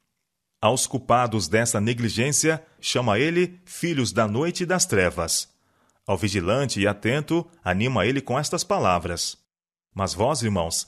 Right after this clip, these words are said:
já não estáis em trevas, para que aquele dia vos surpreenda como um ladrão,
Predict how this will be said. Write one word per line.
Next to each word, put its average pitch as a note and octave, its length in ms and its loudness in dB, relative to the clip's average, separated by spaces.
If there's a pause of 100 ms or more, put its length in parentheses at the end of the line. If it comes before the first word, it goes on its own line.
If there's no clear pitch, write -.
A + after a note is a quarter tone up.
(140)
já A2 180 0
não C#3+ 140 -2
estáis C#3+ 340 -2
em F3+ 100 -2
trevas, A2 600 0 (240)
para G#2 180 2
que G2+ 120 -2
aquele C#3 280 -2
dia D#3 420 -2 (140)
vos A2+ 280 -2
surpreenda D3 580 0
como D#3 260 -4
um F3+ 120 -2
ladrão, G2 560 0